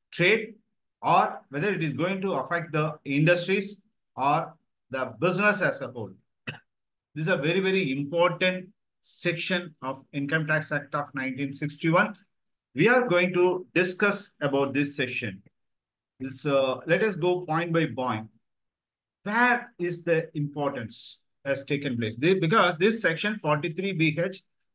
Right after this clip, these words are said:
has been introduced by the Finance Minister in the Finance Act of two thousand twenty-three.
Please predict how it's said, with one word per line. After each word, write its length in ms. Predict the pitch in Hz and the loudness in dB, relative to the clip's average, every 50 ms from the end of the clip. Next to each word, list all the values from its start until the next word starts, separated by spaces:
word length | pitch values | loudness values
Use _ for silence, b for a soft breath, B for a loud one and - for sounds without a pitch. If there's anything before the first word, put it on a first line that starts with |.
| - | -6
has 160 | - 127 120 | -6 -6 -2
been 240 | 120 139 143 139 139 | 0 2 2 2 2
introduced 720 | 139 139 151 160 151 190 202 185 196 208 214 208 208 180 156 | 2 4 4 4 4 4 2 4 4 2 2 2 0 -2 0
by 300 | 139 143 147 151 165 160 | 0 2 2 2 2 0
the 100 | 170 175 175 | -2 -2 -2
Finance 480 | 156 135 139 143 156 165 165 160 - | -2 -2 0 0 0 -2 -2 -4 -6
Minister 600 | 160 156 151 147 147 147 - - 165 165 165 151 | -4 -4 -2 -2 -4 -6 -4 -2 -2 -2 -2 -2
in 200 | - 135 131 135 | -4 -6 -4 -2
the 320 | 131 139 139 139 131 117 - - _ _ _ _ _ _ - | 0 0 2 0 -2 -4 -8 -16 _ _ _ _ _ _ -2
Finance 380 | - 143 156 160 180 185 165 175 | 2 4 4 4 4 4 2 2
Act 160 | 170 160 - | 0 0 0
of 180 | 170 165 160 - | -2 -4 -4 -4
two 140 | 170 170 | -6 -2
thousand 420 | 165 170 165 156 175 170 170 170 160 | 0 0 0 0 0 -2 -2 -4 -4
twenty-three. 800 | - 151 139 139 147 143 151 143 143 - 151 156 127 - - | -2 -2 0 0 0 -2 -2 -2 -2 0 0 2 2 0 -4